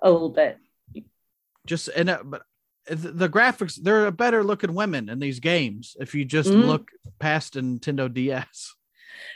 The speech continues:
Speaker 1: That's true. The not very good resolution in that. Get, get yourself a desktop computer and
Speaker 2: Mm-hmm.
Speaker 1: start playing World of Warcraft.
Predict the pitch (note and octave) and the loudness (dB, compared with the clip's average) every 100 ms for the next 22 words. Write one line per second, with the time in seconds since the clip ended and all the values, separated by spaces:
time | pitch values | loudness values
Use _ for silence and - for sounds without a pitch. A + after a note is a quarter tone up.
0 | - A#3+ A3+ - - D#4+ A3 F#3 F3 F#3 | 2 4 6 4 6 8 10 10 8 6
1 | G3 G#3+ A3 A3 G#3 F#3 F#3+ F3+ F3 F3 | 2 2 4 4 4 2 2 2 0 0
2 | - D#3+ C#3 C3 - F#3+ D#3 - _ _ | -4 -10 -10 -10 -2 2 2 0 _ _
3 | _ - - A#3 A#3 D4+ C4 C#4 C4+ - | _ -18 0 2 6 4 6 6 6 4
4 | F#3+ E3+ F3 - A3+ A#3 - C#4+ C#4+ F3+ | 0 2 -2 -2 -2 -2 -2 -4 -4 -2
5 | D3+ D3 E3 - - C3 B2 C#3+ C#3 D#3 | -4 -4 -6 -12 -12 -8 -4 -2 -2 -2
6 | - G#3 G#3+ G#3+ G#3+ G#3+ A3 G3 E3+ D#3 | 0 4 6 8 8 4 4 2 2 2
7 | D#3 D3 - | -2 -2 -6